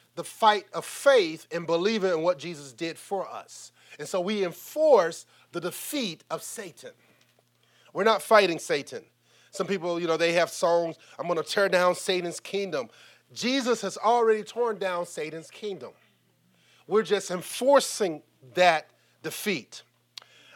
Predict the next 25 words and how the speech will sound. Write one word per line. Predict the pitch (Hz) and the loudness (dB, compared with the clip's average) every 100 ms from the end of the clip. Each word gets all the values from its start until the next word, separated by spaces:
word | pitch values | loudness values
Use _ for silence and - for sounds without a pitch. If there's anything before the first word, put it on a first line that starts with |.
| - | -2
And | 180 185 | 0 2
there | 214 | 2
are | 196 | 2
a | |
lot | 185 226 254 | 4 2 2
of | |
people | 247 226 190 | -2 -8 -4
who | |
are | 190 | -2
clueless | 175 - 254 240 196 170 | -4 -8 -6 -4 -4 -6
when | 170 | -12
it | 160 | -14
comes | - 196 - | -12 -12 -10
to | 170 | -12
this | 151 - | -12 -10
other | 151 156 143 | -8 -6 -8
world. | 135 160 143 101 90 _ _ _ _ _ - 156 | -8 -4 -4 -6 -12 _ _ _ _ _ -10 -4
Um, | 170 151 | -4 -2
I, | 165 - - | -4 -6 -8
I, | 175 - | -8 -4
as | 208 185 | -4 -4
you | 262 | -4
know | 247 220 185 | 2 2 2
that | 160 165 - | -2 -10 -8
you | 220 208 | -8 -8